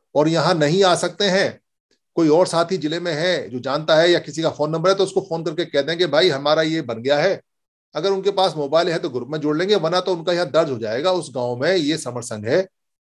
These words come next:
और उस जिले के जो लोग हैं, वो ऑटोमेटिक उनसे संपर्क कर लेंगे कि भाई, आपके गांव में ये समर संघ बन चुका है, आपके जिले का ये समर संघ है, उसको उससे अटैच कर लो, वो जुड़ जाएगा,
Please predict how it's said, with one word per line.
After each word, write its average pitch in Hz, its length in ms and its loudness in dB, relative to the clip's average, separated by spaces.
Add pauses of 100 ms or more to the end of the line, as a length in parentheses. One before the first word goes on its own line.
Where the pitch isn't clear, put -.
(100)
और 185 120 6
उस 180 160 0
जिले 160 240 4
के 202 140 4
जो 196 100 4
लोग 160 300 2
हैं, 147 80 -2
वो 202 180 2
ऑटोमेटिक 170 460 -4
उनसे 151 280 -4
संपर्क 160 400 -4
कर 110 140 -6
लेंगे 85 240 -16 (160)
कि 131 80 -4
भाई, 160 140 2
आपके 139 340 2
गांव 117 260 0
में 147 100 -2
ये 180 120 2
समर 131 220 -6
संघ 143 180 -8
बन 101 180 -8
चुका 110 240 -2
है, 165 260 0 (360)
आपके 135 260 0
जिले 135 220 0
का 143 100 2
ये 139 120 2
समर 113 240 -8
संघ 113 220 -8
है, 185 60 2
उसको 160 220 -2
उससे 160 180 0
अटैच 143 300 -2
कर 92 120 -16
लो, 123 120 0
वो 185 120 4
जुड़ 131 240 0
जाएगा, 80 360 -12